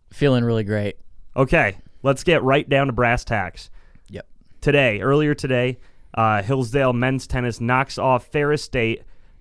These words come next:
Speaker 2: the number twenty-two team in the country, Hillsdale's first victory against a nationally ranked opponent ever. How does that feel?
Speaker 1: It feels great. Easily the best win in our program's history.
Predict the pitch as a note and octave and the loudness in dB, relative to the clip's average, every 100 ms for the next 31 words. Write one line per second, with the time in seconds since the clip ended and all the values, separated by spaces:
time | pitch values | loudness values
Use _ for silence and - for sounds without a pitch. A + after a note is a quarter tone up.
0 | - - C3 C#3+ D#3+ E3 - E3 F3 E3+ | -20 -4 0 2 2 0 0 0 -2 -4
1 | - E3+ D#3+ E3+ D#3+ C#3+ - C#3 B2+ B2+ | -2 -2 -2 -4 -2 -2 -2 -2 -2 -4
2 | A2 G#2+ - - D3+ D#3 A#2+ F3 D3 - | -6 -6 -12 -6 2 2 2 0 0 -2
3 | - D#3+ F3 - A#2+ D3 - C3 A#2+ A#2+ | -2 0 0 -2 -4 -4 -2 0 2 0
4 | A#2+ B2 A#2 - A2+ A2+ B2+ - C#3 A#2 | -2 -4 -6 -6 -4 -2 -2 -2 -6 -4
5 | A2+ A#2 A#2 - B2+ A#2 G#2+ - _ B2+ | -2 -4 -6 -4 -4 -2 -6 -10 _ -2
6 | A#2+ A2 F#2+ _ - _ - D3+ D#3+ C3+ | -2 -2 -8 _ -20 _ -6 -4 -2 -4
7 | - C3 - - - - _ - - - | 0 0 0 -18 -20 -20 _ -20 -20 -20
8 | _ B2 C3 B2+ - - D3 A#2 B2 C3+ | _ -2 0 0 -6 -2 -2 0 -2 0
9 | C3+ - B2+ E3 D3 D#3+ D3+ C#3+ C3 C3 | 0 -2 0 0 2 2 2 2 2 0
10 | B2+ C3 B2+ B2 A#2+ A#2 A2 G2+ - A#2 | 0 -2 -2 0 0 -2 -2 -6 -6 -4
11 | A2 - A#2 A2+ A2 A2 A#2 - B2 A#2+ | -4 -4 -4 -2 -4 -6 -8 -6 -4 -2
12 | A#2+ A2+ | -4 -6